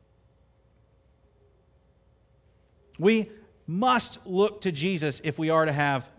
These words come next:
joy. Joy in an election season. Joy in a covid season. Joy in a season that needs justice.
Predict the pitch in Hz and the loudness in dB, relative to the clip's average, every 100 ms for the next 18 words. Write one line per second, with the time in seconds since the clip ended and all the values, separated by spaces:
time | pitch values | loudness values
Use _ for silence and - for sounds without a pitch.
0 | - 127 139 107 101 - _ _ _ _ | -10 -2 -2 -2 -8 -18 _ _ _ _
1 | _ 127 165 180 180 156 170 160 151 170 | _ -2 2 4 2 0 -2 0 2 2
2 | 170 143 117 120 98 90 - _ _ _ | 2 -4 -4 -6 -8 -14 -20 _ _ _
3 | _ _ _ _ - 131 156 185 185 180 | _ _ _ _ -14 -2 2 4 4 2
4 | 170 160 - 190 170 127 - 117 98 - | 0 -2 0 0 0 -2 -4 -6 -8 -16
5 | - _ _ _ _ _ _ _ _ _ | -20 _ _ _ _ _ _ _ _ _
6 | _ _ _ _ 135 131 185 202 190 180 | _ _ _ _ -6 0 4 4 4 0
7 | 170 - _ _ - 165 147 202 208 165 | -6 -16 _ _ -4 -2 0 0 0 0
8 | 165 156 - _ - 165 165 139 127 190 | -4 -6 -14 _ -6 -2 -2 -4 2 2
9 | 185 - 104 - - | 2 -2 -10 -12 -14